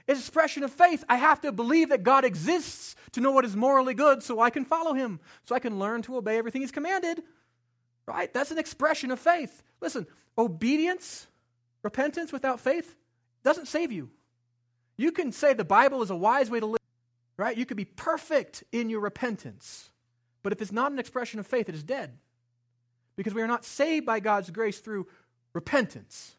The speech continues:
Or how about this? You can say the magic words, "Jesus is my Lord and Savior," but if you don't believe it, if there's no faith in that, those words do not save you. They're empty and hollow. It's gotta be expression of faith, doesn't it?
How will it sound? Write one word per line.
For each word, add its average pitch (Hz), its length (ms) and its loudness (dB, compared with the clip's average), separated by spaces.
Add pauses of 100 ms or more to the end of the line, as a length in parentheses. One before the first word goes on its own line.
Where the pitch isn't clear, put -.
(1080)
Or 196 80 -4
how 262 80 2
about 269 220 2
this? 254 180 0 (140)
You 269 160 0
can 269 120 -2
say 311 320 0
the 254 120 0
magic 240 340 0
words, 214 280 0
"Jesus 214 320 -6
is 214 100 -12
my 208 160 -2
Lord 208 220 -2
and 190 80 -8
Savior," 196 360 -4
but 156 140 -8
if 170 100 -12
you 190 80 -8
don't 240 240 -2
believe 208 340 -4
it, - 60 -6
if - 80 -8
there's 175 260 -10
no 233 120 -6
faith - 520 -2
in 175 200 -4
that, 156 340 -8 (840)
those 254 200 2
words 240 640 4 (100)
do 311 200 -2
not 269 200 2
save 339 340 -2
you. 160 280 -8 (240)
They're 226 140 0
empty 277 340 0
and 233 80 -2
hollow. 311 320 2
It's 202 80 -4
gotta 269 160 -2
be 233 80 -4
expression 262 540 -4
of 185 60 -8
faith, 330 360 -4
doesn't - 240 -4
it? - 240 -10